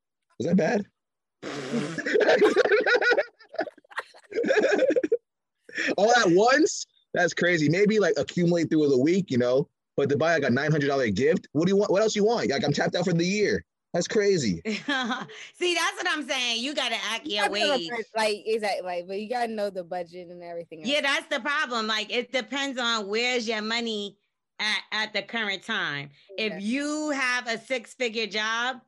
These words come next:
Speaker 2: you can afford a nine hundred dollar gift, but not for no nigga that's not yours.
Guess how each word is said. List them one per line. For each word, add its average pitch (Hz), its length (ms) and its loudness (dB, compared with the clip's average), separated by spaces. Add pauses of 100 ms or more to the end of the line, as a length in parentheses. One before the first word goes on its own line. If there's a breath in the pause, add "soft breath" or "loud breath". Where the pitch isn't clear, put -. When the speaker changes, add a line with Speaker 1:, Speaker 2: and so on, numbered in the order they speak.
(200)
Speaker 2:
you 214 220 -4
can 233 200 -2
afford 214 420 -2
a 185 120 -4
nine 190 380 -2
hundred 185 300 -8
dollar 175 580 -2 (320 soft breath)
gift, 165 400 -4 (260)
but 214 460 -2
not 240 260 -2
for 262 100 -2
no 233 180 -2
nigga 226 280 -4
that's 208 200 -4
not 214 240 -4
yours. 254 400 -2